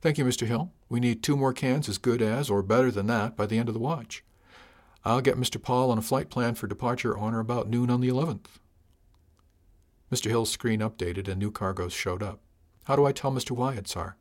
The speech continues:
"Just send it to his tablet and dupe it to me. We'll need to figure out a more elegant solution, but I have some ideas." A new priority shipment appeared on the list, and it looked like a good one to me. Mister Hill barked a short laugh and pounced on his keyboard,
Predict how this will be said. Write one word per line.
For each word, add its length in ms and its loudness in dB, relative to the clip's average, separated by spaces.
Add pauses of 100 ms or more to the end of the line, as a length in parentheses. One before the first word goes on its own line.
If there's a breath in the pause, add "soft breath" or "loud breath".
(240)
"Just 180 -2
send 180 4
it 100 2
to 80 0
his 100 -2
tablet 400 0
and 100 -4
dupe 180 -2
it 100 -6
to 100 -4
me. 260 -2 (600 loud breath)
We'll 120 0
need 120 4
to 60 -6
figure 300 2
out 120 4
a 40 2
more 200 0
elegant 340 0
solution, 560 -4
but 160 -4
I 80 0
have 160 0
some 180 -4
ideas." 560 -6 (880)
A 80 2
new 140 6
priority 440 0
shipment 360 -6
appeared 260 4
on 100 -2
the 100 -6
list, 340 -2
and 80 -6
it 60 -8
looked 160 0
like 140 -2
a 40 -4
good 180 0
one 140 -4
to 80 -4
me. 300 -6 (720 soft breath)
Mister 240 0
Hill 240 4
barked 440 2
a 40 -6
short 360 0
laugh 300 -2
and 140 -10
pounced 360 -2
on 120 -6
his 100 -6
keyboard, 520 -6